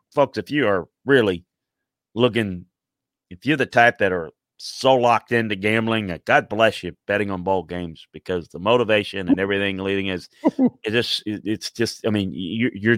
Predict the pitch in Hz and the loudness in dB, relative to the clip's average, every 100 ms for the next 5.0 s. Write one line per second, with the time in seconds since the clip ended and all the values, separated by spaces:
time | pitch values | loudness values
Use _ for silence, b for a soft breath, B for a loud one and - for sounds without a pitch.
0 | 87 113 113 - 135 120 - 117 113 - | 0 -2 -2 0 0 0 2 4 4 4
1 | 87 87 - b b b b b - 98 | -2 -4 -10 b b b b b 2 4
2 | 202 - - 117 - 120 131 127 - 117 | 4 2 6 6 6 6 6 6 2 2
3 | 127 117 110 95 104 - 117 110 98 110 | 4 4 4 0 -4 -2 -2 -2 2 2
4 | 123 139 - 131 123 117 117 110 92 | 4 4 4 2 4 4 4 2 -2